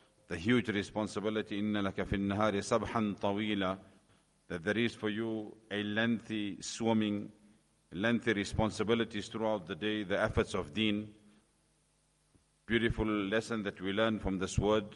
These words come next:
that engaging continuously in the various responsibilities of deen, the obedience of Allah Ta'ala throughout the day, swimming.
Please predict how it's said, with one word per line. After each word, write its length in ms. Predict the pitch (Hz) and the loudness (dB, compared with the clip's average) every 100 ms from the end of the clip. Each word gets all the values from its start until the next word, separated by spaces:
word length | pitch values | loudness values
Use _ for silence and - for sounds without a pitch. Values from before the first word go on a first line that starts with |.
| - - - _ _ _ _ - | -18 -20 -20 _ _ _ _ -14
that 140 | 87 | -8
engaging 600 | 101 95 110 120 107 110 | -6 0 0 2 2 0
continuously 800 | 101 101 90 117 117 113 - 107 | 2 0 2 2 4 2 0 -2
in 60 | 101 | 0
the 80 | 95 | 2
various 560 | 101 107 104 101 - 98 | 2 2 0 -4 -6 -8
responsibilities 920 | 90 - 104 92 98 110 107 107 87 | -8 -4 -4 -2 2 2 2 0 0
of 200 | 90 78 | -2 -2
deen, 240 | 107 110 | -2 0
the 80 | 95 | -2
obedience 460 | 92 107 104 104 85 | -2 -2 -4 -4 -6
of 120 | 92 | -4
Allah 200 | 101 98 | -2 0
Ta'ala 240 | 107 98 | 0 0
throughout 360 | - 107 104 87 | 0 2 2 2
the 80 | 90 | -2
day, 300 | 104 104 87 | 0 -2 -4
swimming. 640 | - - 117 113 95 104 | -8 -6 0 0 0 -4